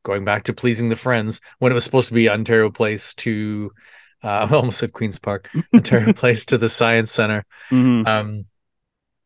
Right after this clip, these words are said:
Speaker 1: you know, what, what was that about? Is that really the best place to put a line in? Uh, but as we know, I mean, even going back to the, uh,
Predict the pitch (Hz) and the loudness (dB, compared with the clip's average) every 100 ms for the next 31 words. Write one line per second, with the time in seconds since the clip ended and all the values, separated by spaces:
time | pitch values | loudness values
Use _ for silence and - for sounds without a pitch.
0 | _ _ - 120 104 95 107 - - 117 | _ _ -6 -2 -2 0 2 0 2 2
1 | 131 135 117 110 107 110 98 95 127 120 | 2 2 2 2 0 0 -2 -2 -2 0
2 | 120 104 110 117 113 107 110 107 - - | 0 0 0 0 0 -2 -2 -2 -4 -10
3 | - - - 113 110 - 101 113 98 92 | -16 -12 -2 -2 -2 -8 -4 -4 -4 -6
4 | 98 98 98 98 101 95 - - - _ | -6 -6 -8 -10 -14 -16 -20 -20 -20 _
5 | - 101 98 95 104 101 110 123 117 113 | -10 -8 -6 -4 -4 -4 -4 -2 0 0
6 | 107 107 117 110 107 104 98 98 98 - | -2 -4 -4 -4 -4 -4 -4 -8 -8 -10
7 | 95 98 92 _ _ _ _ _ - 101 | -8 -8 -8 _ _ _ _ _ -16 -14
8 | 95 95 | -14 -16